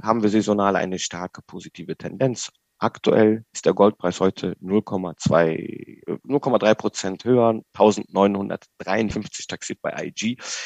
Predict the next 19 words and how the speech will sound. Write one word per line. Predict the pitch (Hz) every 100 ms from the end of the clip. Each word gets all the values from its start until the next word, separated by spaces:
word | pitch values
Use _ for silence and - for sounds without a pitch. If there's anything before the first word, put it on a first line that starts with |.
| - -
Wir | 90
haben | 90 107 117 113 - _ _ _
schon | - - 92
jüngst | 90 87 113 135 113 - -
mit | 95 -
dem | 90
Ausbruch | - 113 - 110 -
leider | 98 98
der | 92 90 85 - _
Ukraine, | 92 - 92 90 - 110 113 101 101 -
äh, | - - - _ _
des | - 92
Ukraine-Kriegs | - - - - 113 101 - 98 -
hier | - 95 -
auch | 90 90 - -
einen | 87
Ausbruch | - 95 - - -
aus | -
einem, | - 85 85 82